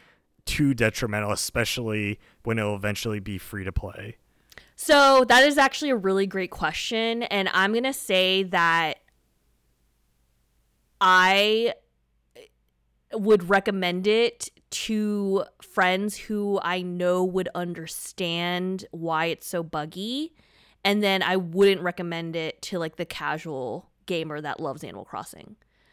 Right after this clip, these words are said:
Speaker 2: if that makes sense. Um, I have a friend that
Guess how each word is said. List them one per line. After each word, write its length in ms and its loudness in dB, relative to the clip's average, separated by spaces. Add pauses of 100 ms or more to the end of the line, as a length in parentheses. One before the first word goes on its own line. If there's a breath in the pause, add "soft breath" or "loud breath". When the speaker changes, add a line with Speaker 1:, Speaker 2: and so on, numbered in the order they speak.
(100)
Speaker 2:
if 140 -6
that 160 0
makes 240 -10
sense. 520 -12 (480 loud breath)
Um, 580 0 (240)
I 100 4
have 120 4
a 40 -6
friend 380 0
that 220 0